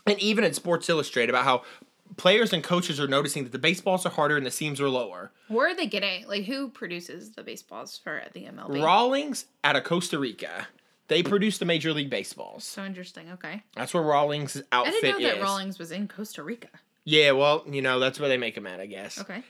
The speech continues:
Speaker 1: And so, right, so for example, Marcus Stroman and Johnny Cueto and David Price all had blisters on their hands last year.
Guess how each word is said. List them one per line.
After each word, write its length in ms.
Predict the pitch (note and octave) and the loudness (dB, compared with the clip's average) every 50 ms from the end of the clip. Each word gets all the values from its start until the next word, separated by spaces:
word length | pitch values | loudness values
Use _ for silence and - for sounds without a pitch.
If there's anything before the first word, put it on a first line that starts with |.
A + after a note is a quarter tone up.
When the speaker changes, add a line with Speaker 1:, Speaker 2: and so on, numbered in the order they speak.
| _ _ - | _ _ 0
Speaker 1:
And 720 | D#3+ D#3 D#3 D3+ D3 C#3+ C#3 C3 B2+ B2+ B2+ A#2+ A#2+ A#2 - _ _ _ _ _ _ _ _ _ _ _ _ _ _ _ _ _ _ _ _ - | 2 4 4 4 4 4 4 4 2 0 -2 -6 -8 -10 -14 _ _ _ _ _ _ _ _ _ _ _ _ _ _ _ _ _ _ _ _ -8
so, 380 | - - - G3 F3 E3 E3 D#3+ | -2 2 4 6 6 6 4 2
right, 380 | E3+ E3 E3 E3+ F#3+ G3 E3+ | 0 0 2 2 2 0 -2
so 180 | - - F3 D#3+ | 0 0 2 2
for 140 | - F#3+ E3+ | 2 0 0
example, 260 | D3 F3 F3+ E3 D3 | 2 2 2 2 4
Marcus 340 | C3+ C#3+ E3 F3 - G#3 - - | 4 4 2 2 2 -2 -4 0
Stroman 300 | - F3+ E3 D#3+ D3+ C#3 | 0 2 2 2 2 -2
and 100 | B2 A#2 | -2 0
Johnny 240 | C3 C3 C3+ C3+ B2+ | 0 0 0 0 -2
Cueto 400 | - - C3+ B2+ B2 A#2+ B2 - - | -4 -2 0 0 0 0 -2 0 2
and 200 | E3+ G3 A3+ A3+ | 2 2 2 2
David 300 | A3+ G#3 G3+ G3+ F3+ C#3 | 2 2 2 2 -2 -4
Price 320 | - - E3 D3+ D3 - - | 0 2 4 4 2 2 0
all 160 | C#3+ D#3+ F3+ | 0 2 2
had 140 | F#3+ D#3+ C3+ | 2 2 0
blisters 380 | C3+ D#3 D3+ - C#3+ B2 - | -2 -2 -2 -2 -4 -4 -4
on 100 | A#2 G#2+ | -6 -8
their 100 | G#2 G#2 | -8 -10
hands 300 | G2+ B2 A2 G2+ G2+ - | -8 -8 -8 -10 -8 -8
last 260 | G#2 F#2+ G2 - - | -8 -8 -8 -8 -8
year. 160 | - G2+ F2+ | -6 -6 -6